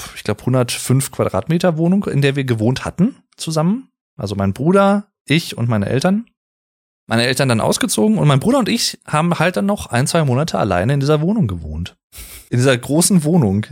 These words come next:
Das war halt, es war auch irgendwie sehr interessant. Dann war es aber halt so, war ja absehbar, wir mussten uns selber halt eigene Wohnungen suchen. Und ich hatte mir dann auch im, im Nachbarortsteil quasi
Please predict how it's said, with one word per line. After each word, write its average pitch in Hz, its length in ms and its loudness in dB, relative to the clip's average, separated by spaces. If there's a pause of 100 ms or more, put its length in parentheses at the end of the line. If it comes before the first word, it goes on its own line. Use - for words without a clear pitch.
Das 127 200 2
war - 260 -2
halt, 147 340 -2
es 143 140 2
war 180 100 2
auch 214 220 0
irgendwie 214 340 2
sehr 190 100 2
interessant. 190 680 0 (520)
Dann 147 540 2
war 143 100 2
es 156 120 0
aber 147 160 0
halt 143 180 2
so, 160 320 0
war 117 80 4
ja 107 100 2
absehbar, 147 520 0
wir 135 100 4
mussten 135 280 0
uns 165 120 0
selber 143 260 0
halt 131 300 -2
eigene 117 280 0
Wohnungen 104 280 0
suchen. 85 400 -6 (460)
Und 117 200 0
ich - 160 -2
hatte 131 200 -2
mir 113 560 2 (160)
dann 107 180 -4
auch 92 340 -6 (540)
im, 87 240 -14 (540)
im 92 180 -12
Nachbarortsteil 110 920 -2
quasi 95 640 -4